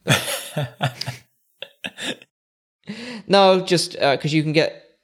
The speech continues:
Speaker 2: like, the, the P C Bs and then you can
Speaker 1: Yeah.
Speaker 2: get your own switches and get your own keycaps and everything and kind of put them all together and make something, uh, not necessarily unique 'cause it's kind of a kit, but, um,
Speaker 1: Customized.
Speaker 2: yeah, just,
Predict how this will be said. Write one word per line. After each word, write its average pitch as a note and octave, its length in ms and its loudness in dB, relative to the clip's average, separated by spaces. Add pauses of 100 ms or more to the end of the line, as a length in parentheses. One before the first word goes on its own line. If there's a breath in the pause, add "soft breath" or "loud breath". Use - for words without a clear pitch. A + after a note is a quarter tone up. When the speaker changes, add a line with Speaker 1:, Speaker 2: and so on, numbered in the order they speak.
Speaker 2:
like, - 180 -8
the, - 400 -4
the - 140 -8
P - 160 -8
C D3 140 -8
Bs A#2 320 -6
and A2+ 160 -12
then C3 320 -12
you - 140 -12
can - 180 -12
Speaker 1:
Yeah. C3+ 140 -2
Speaker 2:
get - 160 -2
your A2+ 200 -2
own G#2 120 -8
switches D#3 400 -4
and - 100 -10
get - 140 -6
your - 140 -10
own D#3+ 60 -12
keycaps - 420 -8
and - 100 -12
everything - 440 -10
and G1+ 100 -12
kind - 140 -12
of - 60 -14
put - 100 -10
them - 80 -14
all - 60 -8
together - 320 -10
and - 80 -10
make - 120 -12
something, - 440 -14 (1080)
uh, - 60 -10 (140)
not G2 180 -6
necessarily G2 480 -4
unique F2+ 400 -8
'cause - 100 -14
it's - 120 -14
kind - 180 -8
of - 100 -8
a - 40 -12
kit, - 380 -4
but, - 260 -6 (760 soft breath)
um, E2+ 460 -10 (760)
Speaker 1:
Customized. A#2+ 460 -2
Speaker 2:
yeah, E3 160 2 (300)
just, - 180 -6